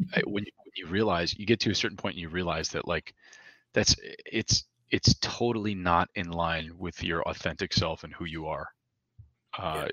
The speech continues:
Speaker 1: your, your behaviors when you're drinking. And, and really it's not, the, my, my little takeaway here on this, this tip is don't get stuck on shame.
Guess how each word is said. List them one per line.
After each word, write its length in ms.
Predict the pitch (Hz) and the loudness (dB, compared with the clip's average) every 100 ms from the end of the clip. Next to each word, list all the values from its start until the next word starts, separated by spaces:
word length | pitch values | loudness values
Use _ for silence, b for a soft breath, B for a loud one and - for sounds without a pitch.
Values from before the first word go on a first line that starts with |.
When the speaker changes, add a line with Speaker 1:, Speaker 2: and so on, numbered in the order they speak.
| - | -6
Speaker 1:
your, 180 | - 92 85 | -4 -4 -4
your 120 | 87 | -4
behaviors 420 | 80 87 80 80 | -2 -2 -4 -6
when 80 | 80 | -8
you're 80 | 80 | -6
drinking. 440 | 87 85 80 80 | -8 -6 -10 -10
And, 260 | 95 87 85 - | -8 -8 -10 -10
and 120 | 90 85 | -6 2
really 180 | 127 | 4
it's 140 | 101 - | 4 2
not, 180 | 92 - B B B B B _ | -2 -4 B B B B B _
the, 100 | 104 - | -2 4
my, 140 | 110 | 4
my 220 | 104 107 110 | 4 6 8
little 400 | 101 110 101 - _ - - | 8 8 6 -2 _ -2 2
takeaway 460 | 107 - 90 90 | 2 2 -2 0
here 220 | 82 92 | 0 -2
on 80 | 85 | -2
this, 260 | 85 82 - _ | -2 -2 -4 _
this 180 | - 90 | 0 0
tip 280 | - 95 82 - | 2 0 -2 -4
is 500 | 87 85 82 80 - b b b b _ _ _ _ _ _ | -4 -2 2 8 8 b b b b _ _ _ _ _ _
don't 280 | 104 95 - | 2 2 0
get 160 | 107 - | 2 4
stuck 360 | - 92 - | 4 2 2
on 220 | 87 82 | 0 2
shame. 540 | 78 - - 82 80 | 4 6 6 4 -2